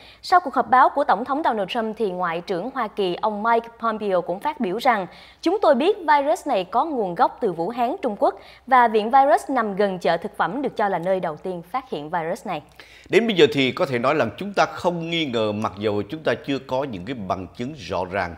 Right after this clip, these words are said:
Speaker 2: Tuy nhiên, vị nguyên thủ quốc gia và vị Ngoại trưởng Hoa Kỳ đã tuyên bố và đi thẳng vào vấn đề là liệu vấn đề này có phải là một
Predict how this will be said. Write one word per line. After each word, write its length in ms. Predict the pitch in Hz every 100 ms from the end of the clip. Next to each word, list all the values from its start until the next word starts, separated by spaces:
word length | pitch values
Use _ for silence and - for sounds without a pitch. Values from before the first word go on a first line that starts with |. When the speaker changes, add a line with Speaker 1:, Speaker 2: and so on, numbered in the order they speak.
| -
Speaker 2:
Tuy 120 | - 120
nhiên, 340 | 113 107 95
vị 140 | 98 98
nguyên 160 | 113
thủ 120 | 87 85
quốc 120 | 95 85
gia 280 | 101 95
và 120 | 90 82
vị 160 | 87 80
Ngoại 200 | 87 76
trưởng 200 | - 82 90
Hoa 100 | 104 101
Kỳ 200 | 95 80 - -
đã 140 | - 73
tuyên 320 | - 113 98
bố 160 | 101 143
và 80 | 101 120
đi 140 | 147
thẳng 260 | 123 78 82
vào 160 | 87 85
vấn 220 | 82 123
đề 180 | 101 85 - -
là 240 | 85 95 92
liệu 300 | 98 101 82 87
vấn 160 | 123
đề 180 | 113 87
này 200 | 85 80
có 180 | - 139 -
phải 160 | 69 80
là 160 | 85
một 240 | 80 85